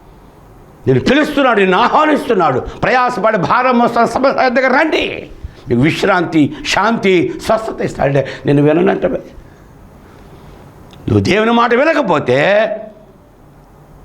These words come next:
వర్షం కురవదు, పంటలు పండవు, నీకు వాటం ఎదురవుతుంది,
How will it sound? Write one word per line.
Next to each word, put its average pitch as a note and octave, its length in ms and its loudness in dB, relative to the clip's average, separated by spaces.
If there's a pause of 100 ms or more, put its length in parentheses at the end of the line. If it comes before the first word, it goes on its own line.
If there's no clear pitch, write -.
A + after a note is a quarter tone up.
(280)
వర్షం A#3 420 2
కురవదు, B3 880 2 (240)
పంటలు C4 300 0
పండవు, B3+ 1080 0 (560)
నీకు G3+ 180 2
వాటం B3+ 400 2
ఎదురవుతుంది, B3 1000 2